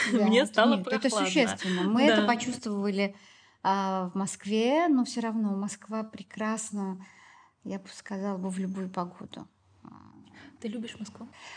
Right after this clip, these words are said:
Speaker 1: Ам, нет, я её ненавидела.
Speaker 2: Вот как бы у меня вот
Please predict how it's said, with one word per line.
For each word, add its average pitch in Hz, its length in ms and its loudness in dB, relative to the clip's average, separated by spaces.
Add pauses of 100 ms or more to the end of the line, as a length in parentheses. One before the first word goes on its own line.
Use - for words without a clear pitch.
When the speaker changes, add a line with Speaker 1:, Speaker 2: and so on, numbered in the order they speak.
(760)
Speaker 1:
Ам, 320 500 8 (680)
нет, 269 380 2 (220)
я 254 100 2
её 247 140 4
ненавидела. 220 840 2 (480)
Speaker 2:
Вот 208 380 -14 (100)
как 208 220 -6
бы 196 200 -2
у 190 100 -4
меня 214 320 2
вот 247 140 -4